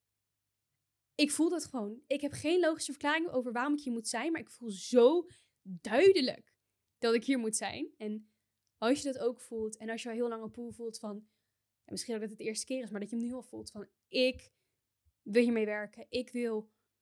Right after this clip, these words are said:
mijn human design gaan integreren in mijn business en een business gaan bouwen op basis van human, human design," dan wil ik je met heel veel liefde uitnodigen voor de Human Design Business School. In de show notes vind je een linkje. Plan een call met me in.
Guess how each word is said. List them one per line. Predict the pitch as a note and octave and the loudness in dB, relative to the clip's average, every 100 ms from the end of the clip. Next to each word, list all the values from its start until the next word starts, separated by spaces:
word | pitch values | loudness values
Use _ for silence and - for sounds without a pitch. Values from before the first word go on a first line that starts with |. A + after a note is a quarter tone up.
| _ _ - | _ _ -6
mijn | A3 A#3 | -2 0
human | A#3+ | 0
design | A#3+ G#3+ A3 A3 | 0 -2 -4 -4
gaan | A3 - | -8 -10
integreren | A#3+ A3 - B3+ B3+ | -8 -8 0 0 0
in | |
mijn | A#3+ | -2
business | G#3 A3+ B3+ B3 | -2 -2 -4 -6
en | A3+ | -6
een | |
business | G3+ A3 C#4 | -4 -4 -4
gaan | A#3 A3 | -6 -4
bouwen | G#3+ A3 | -2 -2
op | A3 | -4
basis | G#3 A#3+ - | -4 -4 -4
van | D4+ | -4
human, | C4 C4+ C4 | -4 -4 -8
human | B3 B3 B3 | -8 -10 -10
design," | A#3 A#3 A#3 D#4+ - _ _ _ _ _ _ _ _ _ _ _ _ _ _ - | -8 -10 -8 -8 -10 _ _ _ _ _ _ _ _ _ _ _ _ _ _ -4
dan | A#3 A#3 | -2 2
wil | A3+ | 2
ik | A3+ | 0
je | |
met | A3+ | -6
heel | A3+ | -8
veel | A3+ | -8
liefde | A3 - | -12 -10
uitnodigen | G3+ G#3 G#3 G3+ | -10 -10 -14 -16
voor | - | -14
de | G#3 | -12
Human | G3+ | -10
Design | F#3+ F#3+ | -12 -12
Business | F#3 G3 | -14 -16
School. | - B3+ - _ _ _ _ _ _ _ _ - | -18 -20 -20 _ _ _ _ _ _ _ _ -8
In | A#3+ | -2
de | C4 | 0
show | C4 B3 | 0 -2
notes | B3 A#3 A3+ | -2 -4 -4
vind | C4+ C4 | -4 0
je | B3+ | 0
een | |
linkje. | A3+ A#3 - A3 G#3+ _ _ - | 0 -4 -6 -8 -8 _ _ -2
Plan | B3+ | 0
een | C4+ | 0
call | C4 A#3+ | 0 -2
met | A#3+ | -2
me | A3+ | -6
in. | A3 A3+ C4 | -8 -8 -10